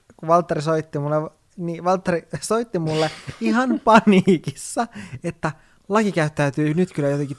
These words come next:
todella oudosti. Ja sit mä olin silleen, että no, et mitä se tekee?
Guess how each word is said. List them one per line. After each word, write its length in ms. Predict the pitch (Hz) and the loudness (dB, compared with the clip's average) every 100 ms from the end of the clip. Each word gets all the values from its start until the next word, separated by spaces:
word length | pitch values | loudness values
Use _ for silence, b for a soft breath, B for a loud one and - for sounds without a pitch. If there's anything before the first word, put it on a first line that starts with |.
| - | 0
todella 400 | 208 175 135 127 | 4 4 2 2
oudosti. 720 | 139 160 139 131 127 - 220 b b b b b 170 | 4 4 4 0 -4 -6 -6 b b b b b 0
Ja 220 | 165 160 - - | 2 2 -4 -8
sit 160 | 208 | -2
mä 80 | 196 | 0
olin 140 | 185 170 | 0 0
silleen, 120 | 175 | -2
että 120 | 165 | -4
no, 80 | 180 | -6
et 160 | 202 202 | -8 -6
mitä 280 | 220 214 160 | -4 -2 -4
se 80 | |
tekee? 400 | 151 147 - 143 | -6 -10 -8 -10